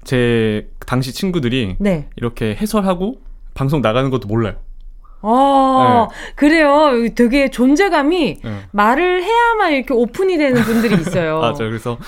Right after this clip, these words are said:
Speaker 2: 네.
Speaker 1: 어, 그 아마 깜짝 놀랄 거예요. 책 낸 것도 모르고.
Speaker 2: <laughs> 아, 그럼 친구가 아닌 거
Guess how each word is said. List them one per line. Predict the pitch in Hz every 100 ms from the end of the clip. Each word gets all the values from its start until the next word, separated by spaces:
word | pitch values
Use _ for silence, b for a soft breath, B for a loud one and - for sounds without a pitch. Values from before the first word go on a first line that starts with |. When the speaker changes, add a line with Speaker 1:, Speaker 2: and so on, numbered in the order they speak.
| B -
Speaker 2:
네. | 254 330 226 131
Speaker 1:
어, | 117 107
그 | - 135
아마 | 123 135 135
깜짝 | 220 202
놀랄 | 113 135
거예요. | 143 104 110
책 | - 226
낸 | 226
것도 | 220 170
모르고. | 113 104 110 147 - 151
Speaker 2:
<laughs> | - - -
아, | 294
그럼 | 339 359
친구가 | - 523 523 208
아닌 |
거 | 247